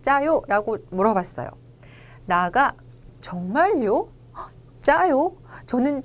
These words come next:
짜다는 것을 몰랐어요." 라고 말하고 싶어요. 그럼 어떻게? 맞아요, 여러분. 이렇게 만들면 어때요? "정말요?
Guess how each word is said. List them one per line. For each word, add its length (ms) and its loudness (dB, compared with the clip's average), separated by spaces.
짜다는 500 0
것을 440 0
몰랐어요." 1400 -2
라고 420 0
말하고 400 0
싶어요. 500 -10
그럼 260 0
어떻게? 540 -6
맞아요, 440 2
여러분. 560 -8
이렇게 340 0
만들면 640 -2
어때요? 560 -4
"정말요? 800 0